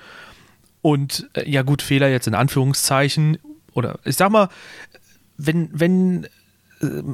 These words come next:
Verstappen halt mit ein bisschen mehr Vorsicht rangeht in gewisse Situationen und keine unnötigen Risiken eingeht,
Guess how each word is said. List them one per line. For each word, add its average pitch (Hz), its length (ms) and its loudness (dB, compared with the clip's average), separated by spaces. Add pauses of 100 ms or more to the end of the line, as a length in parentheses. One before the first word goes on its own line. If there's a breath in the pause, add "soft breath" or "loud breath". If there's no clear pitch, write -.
(120)
Verstappen 170 540 0
halt 165 160 0
mit 165 160 -2
ein 160 140 0
bisschen 165 760 2
mehr 151 200 2
Vorsicht 131 720 -2
rangeht 120 360 0
in 127 120 -2
gewisse 123 340 -2
Situationen 120 840 0
und 135 180 -4
keine 139 240 0
unnötigen 147 460 0
Risiken 139 380 0
eingeht, 123 360 0